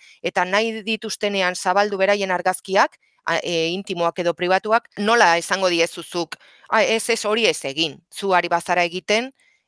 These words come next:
eta, eta imitazioz, e, ikasten badute haiek, orduen hori,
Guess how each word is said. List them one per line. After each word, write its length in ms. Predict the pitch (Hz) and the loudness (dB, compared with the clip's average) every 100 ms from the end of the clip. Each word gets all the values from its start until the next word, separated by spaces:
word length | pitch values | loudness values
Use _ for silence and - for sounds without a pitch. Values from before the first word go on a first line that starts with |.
| _ | _
eta, 640 | 170 - 151 147 143 139 | -6 0 2 2 2 0
eta 240 | - 180 160 | -4 -4 -4
imitazioz, 840 | 160 190 190 - 185 165 160 - - | -4 -2 -2 -2 -2 -2 -2 -6 -4
e, 260 | 160 156 | -2 -2
ikasten 360 | 156 175 165 185 | -2 -2 -2 -2
badute 360 | 165 170 170 165 | -2 -2 0 0
haiek, 360 | 175 214 247 - | 2 0 -2 -4
orduen 460 | 160 175 180 185 - - - - | -2 2 2 0 -8 -20 -20 -8
hori, 440 | - 190 208 202 | -2 0 0 -2